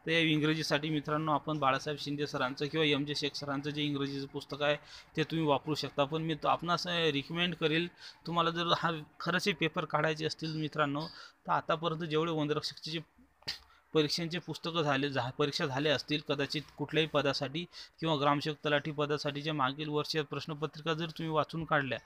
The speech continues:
तरी त्या परीक्षेतले तुम्ही मराठी आणि इंग्रजी विषय लक्षात द्या. ग्रामसेवक किंवा तलाठीमधल्या कुठल्याही इंग्रजी आणि मराठी विषयाचे जेवढेही कुठलेही एक प्रश्नपत्रिका तुम्ही घ्या, प्रश्नसंच मागील वर्षीचा, तेवढे जरी तुम्ही त्यातले मराठी आणि इंग्रजी जरी प्रश्न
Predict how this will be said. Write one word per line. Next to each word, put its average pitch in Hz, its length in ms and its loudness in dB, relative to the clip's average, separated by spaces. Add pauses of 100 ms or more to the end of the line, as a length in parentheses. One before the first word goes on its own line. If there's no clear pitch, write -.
(320)
तरी 156 140 -2
त्या 170 140 -2
परीक्षेतले 151 600 -2
तुम्ही 165 220 -6
मराठी 147 380 2
आणि 165 200 0
इंग्रजी 156 460 0
विषय 151 320 0 (1080)
लक्षात 160 340 0
द्या. 143 200 2 (520)
ग्रामसेवक 143 440 0
किंवा 160 280 -4
तलाठीमधल्या 151 580 0
कुठल्याही 156 520 -4
इंग्रजी 151 360 -2
आणि 151 160 -2
मराठी 143 420 -2
विषयाचे 147 440 -4
जेवढेही 139 500 -4
कुठलेही 208 360 0
एक 208 200 -2
प्रश्नपत्रिका 151 600 -4
तुम्ही 139 260 -4
घ्या, 147 220 -4 (160)
प्रश्नसंच 139 580 -8 (460)
मागील 143 280 4
वर्षीचा, 151 400 -2
तेवढे 156 400 -2
जरी 175 220 -4
तुम्ही 170 240 -6
त्यातले 170 240 -4
मराठी 147 360 0
आणि 160 140 -2
इंग्रजी 151 440 -2
जरी 160 220 -2
प्रश्न 156 320 -4